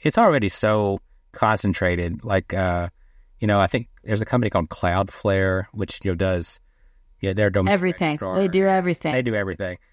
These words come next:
Speaker 2: They're the
Speaker 1: Like,
Speaker 2: cloud.
Speaker 1: basically, if Cloudflare doesn't like your website, you're just totally fucked. I mean, because
Speaker 2: And if Cloudflare has technical problem, we've discovered that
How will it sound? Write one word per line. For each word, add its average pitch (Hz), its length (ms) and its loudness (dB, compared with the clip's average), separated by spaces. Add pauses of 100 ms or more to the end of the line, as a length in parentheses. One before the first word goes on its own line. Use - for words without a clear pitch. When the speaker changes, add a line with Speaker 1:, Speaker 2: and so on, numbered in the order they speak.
Speaker 2:
They're 185 160 2
the 190 80 0
Speaker 1:
Like, - 80 -2
Speaker 2:
cloud. 170 200 2
Speaker 1:
basically, 131 400 -2 (100)
if 123 100 -4
Cloudflare 160 580 0
doesn't 113 220 -2
like 104 260 0
your 113 120 0
website, 98 400 -2
you're 107 220 0
just 90 180 -6
totally 87 240 0
fucked. - 440 -8 (120)
I 98 120 -4
mean, 101 260 0
because 98 520 -4 (340)
Speaker 2:
And 247 360 4
if 214 160 -4
Cloudflare 196 480 2
has 190 200 0
technical 190 400 -2
problem, 240 380 0
we've 254 240 0
discovered 156 540 -4
that - 240 -8